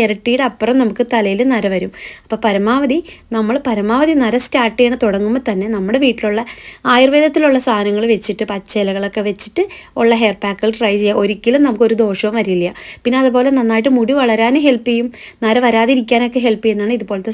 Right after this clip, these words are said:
സാധനങ്ങൾ. പരമാവധി ഇതുപോലെ എല്ലാം ട്രൈ ചെയ്ത് നോക്കുക. നാച്ചുറൽ ആയിട്ടുള്ള പാക്കുകൾ എല്ലാവരും ട്രൈ ചെയ്ത് നോക്കുക. അപ്പോൾ എല്ലാവർക്കും റിസൾട്ട് കിട്ടും. അപ്പോൾ നമ്മുടെ ചാനലിൽ പനിക്കൂർക്ക വെച്ചിട്ടുള്ള കുറേ ഹെയർ ഡൈയും ഹെയർ പാക്കൊക്കെ കുറേ ഇട്ടിട്ടുണ്ട്, അതുപോലെ ഓയിൽസ് ഇട്ടിട്ടുണ്ട്. അപ്പോൾ കാണാത്തവർ ഒന്ന് പോയി കാണുക. നമ്മുടെ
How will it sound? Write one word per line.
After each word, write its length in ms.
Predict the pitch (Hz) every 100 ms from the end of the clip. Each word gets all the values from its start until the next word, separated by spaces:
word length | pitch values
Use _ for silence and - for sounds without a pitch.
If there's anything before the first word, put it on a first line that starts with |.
| 233
സാധനങ്ങൾ. 420 | 202 185 180 175 - - - 214
പരമാവധി 420 | 214 226 233 381 277
ഇതുപോലെ 300 | 247 226 220
എല്ലാം 180 | 214 240
ട്രൈ 120 | 247 208 226
ചെയ്ത് 180 | 214 226
നോക്കുക. 340 | 208 190 - 294 - - 240
നാച്ചുറൽ 420 | 254 269 339 339
ആയിട്ടുള്ള 260 | 269 240 254 254
പാക്കുകൾ 380 | 202 196 214 214
എല്ലാവരും 300 | 202 233 254 240
ട്രൈ 120 | 190 180
ചെയ്ത് 120 | 190
നോക്കുക. 140 | 180 185
അപ്പോൾ 100 | 202
എല്ലാവർക്കും 320 | 196 214 240 254
റിസൾട്ട് 280 | 202 185 180
കിട്ടും. 180 | 175 175 - - _ -
അപ്പോൾ 120 | 269 311
നമ്മുടെ 200 | 302 339
ചാനലിൽ 380 | 381 349 330 311 339 381
പനിക്കൂർക്ക 380 | 294 254 269 302
വെച്ചിട്ടുള്ള 360 | 294 277 277 277 285
കുറേ 160 | 262 269
ഹെയർ 180 | 262 233 226
ഡൈയും 240 | 240 262
ഹെയർ 160 | 254 226 226
പാക്കൊക്കെ 320 | 233 254 262 240
കുറേ 140 | 226 254
ഇട്ടിട്ടുണ്ട്, 420 | 240 240 226 226 262 294
അതുപോലെ 260 | 226 226 233 220
ഓയിൽസ് 300 | 220 233 269
ഇട്ടിട്ടുണ്ട്. 360 | 233 233 226 262
അപ്പോൾ 120 | 269 262
കാണാത്തവർ 420 | 262 247 247 277 302
ഒന്ന് 120 | 262 247
പോയി 120 | 262 262
കാണുക. 300 | 240 208 220 392 -
നമ്മുടെ 200 | 311 339